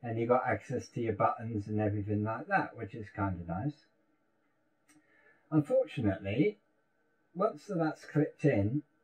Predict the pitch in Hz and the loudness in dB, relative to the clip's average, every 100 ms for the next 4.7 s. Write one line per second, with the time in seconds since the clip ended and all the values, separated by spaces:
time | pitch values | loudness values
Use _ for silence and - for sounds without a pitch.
0 | _ _ _ _ _ - 175 - 190 160 | _ _ _ _ _ -10 -10 -8 -4 -4
1 | 143 - 208 202 _ 165 143 165 156 131 | -4 8 8 8 _ -4 4 6 6 4
2 | 131 131 143 156 151 - 151 143 139 123 | 2 2 6 8 8 8 6 6 0 -2
3 | 110 101 _ _ _ _ _ _ _ _ | -4 -8 _ _ _ _ _ _ _ _
4 | _ 139 135 147 135 117 104 | _ -4 4 4 4 0 -2